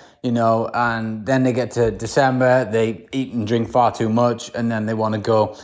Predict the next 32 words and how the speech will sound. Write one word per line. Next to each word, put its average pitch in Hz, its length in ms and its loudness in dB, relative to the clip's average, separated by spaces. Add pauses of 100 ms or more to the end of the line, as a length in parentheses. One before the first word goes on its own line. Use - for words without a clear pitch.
(140)
and 110 120 -4
get 120 120 -2
healthy 190 360 0
again 107 280 0
for 113 120 -2
a 113 80 0
month. 139 360 2
Well, 139 320 2 (380)
you 151 80 0
know, 135 120 4
if 127 100 -2
you're 202 260 4
unhealthy 131 520 2
for 127 120 2
eleven 127 300 2
months 107 180 -4
of 98 140 -4
the 98 80 -4
year 110 180 2
and 110 100 2
healthy 117 280 0
for 113 120 -10
one 117 280 0
month, 110 220 -8
then 104 160 -4
that's 113 200 -8
not 107 140 -8
really 101 180 -6
gonna 98 180 -8
play 101 220 -6
out. 113 300 0
So, 123 340 2